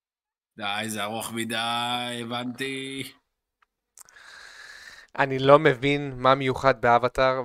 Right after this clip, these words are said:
Speaker 2: ואני מאוד מעריך את ג'יימס קמרון. הוא הוציא סרטים שהם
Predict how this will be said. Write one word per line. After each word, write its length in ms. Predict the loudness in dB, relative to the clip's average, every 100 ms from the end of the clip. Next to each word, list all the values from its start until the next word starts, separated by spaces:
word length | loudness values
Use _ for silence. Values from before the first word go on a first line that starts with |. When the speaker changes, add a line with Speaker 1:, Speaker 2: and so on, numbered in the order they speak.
| -2
Speaker 2:
ואני 240 | 0 0
מאוד 360 | 4 8 8 8
מעריך 400 | 6 6 4 -2
את 100 | -2
ג'יימס 280 | -2 -2 -4
קמרון. 420 | -6 -6 -10 -12
הוא 440 | -10 -2 -2 0 0
הוציא 380 | 0 0 0 2
סרטים 520 | 0 0 -4 -6 -4
שהם 240 | -4 -4